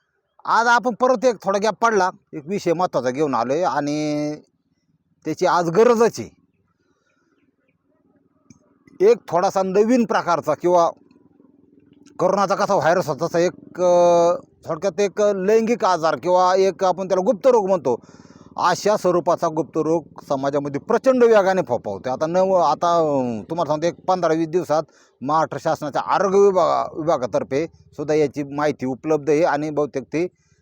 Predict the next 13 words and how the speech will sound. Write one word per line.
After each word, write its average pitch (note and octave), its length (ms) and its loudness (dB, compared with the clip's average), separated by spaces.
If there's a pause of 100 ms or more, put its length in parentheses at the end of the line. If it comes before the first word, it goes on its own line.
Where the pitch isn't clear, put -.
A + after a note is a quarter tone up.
(120)
बऱ्याच D#3 280 -2
ठिकाणी C#3 300 -4
ॲडच्या F3 420 -2
रूपात E3 280 -2
प्रसारित C3 380 -6
केली A2 180 -8
जाईल A#2+ 260 -4 (460)
आणि D#3 200 -4 (200)
याची F#3+ 240 0 (360)
पूर्वसूचना A3 600 2
तुम्हाला F#3 360 0
अगोदर F3 380 2
द्यावा D#3+ 380 0